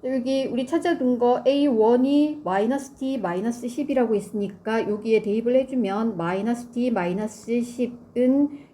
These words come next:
케이디, 어, 플러스, 여기 플러스 케이디 마이너스 D가 영이고, 그래서 D로 묶어주면 K 마이너스 이는 십이지. D의 값이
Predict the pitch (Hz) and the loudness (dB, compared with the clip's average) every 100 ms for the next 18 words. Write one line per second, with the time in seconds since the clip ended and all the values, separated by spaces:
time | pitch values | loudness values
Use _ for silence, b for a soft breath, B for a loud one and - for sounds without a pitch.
0 | _ 302 285 277 262 262 262 269 - - | _ -2 -2 -2 -4 -2 -2 -4 -8 -10
1 | 170 175 _ - 262 254 - 180 175 180 | -10 -10 _ -2 -2 -2 -6 -4 -4 -6
2 | 262 262 262 - 240 254 262 285 269 254 | -2 -2 -2 -10 -4 -4 -4 -6 -6 -6
3 | 269 226 175 180 220 220 - 214 202 214 | -6 -4 -2 -2 -4 -6 -10 -8 -6 -2
4 | 226 233 - 196 233 208 - 185 240 247 | -2 -2 0 2 2 0 0 2 4 2
5 | B B 226 233 240 247 285 240 220 - | B B -2 -2 0 2 4 2 0 -4
6 | - 262 - 190 208 165 B B _ 311 | 2 2 2 -6 -6 -6 B B _ -4
7 | 294 294 226 170 175 214 214 - - - | 0 0 -2 -4 -4 -4 -8 -12 -16 -12
8 | 190 202 202 202 240 277 277 277 - 311 | -8 -6 -4 0 2 4 2 -2 -6 -6
9 | 294 254 - - - _ _ _ _ _ | -2 -4 -4 -16 -20 _ _ _ _ _
10 | 233 262 285 269 226 160 - - 240 185 | 0 4 6 6 2 -4 -14 -10 -4 -4
11 | - | -6